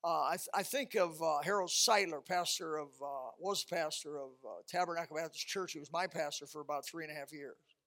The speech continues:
Oh, Harold Seidler, one of, one of his children ran out from a car, got killed.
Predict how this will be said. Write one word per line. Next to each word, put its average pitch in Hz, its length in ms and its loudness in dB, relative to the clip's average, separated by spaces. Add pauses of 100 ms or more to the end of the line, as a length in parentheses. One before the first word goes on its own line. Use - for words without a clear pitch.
(960)
Oh, 180 120 0
Harold 202 260 4
Seidler, 180 460 6 (760)
one 165 180 -4
of, 170 60 -4
one 175 160 0
of 185 60 -2
his 180 140 -2
children 175 460 0
ran 156 240 -2
out 165 160 0
from 165 180 -6
a 151 40 -14
car, 165 280 -2
got 156 240 -2
killed. 147 380 -4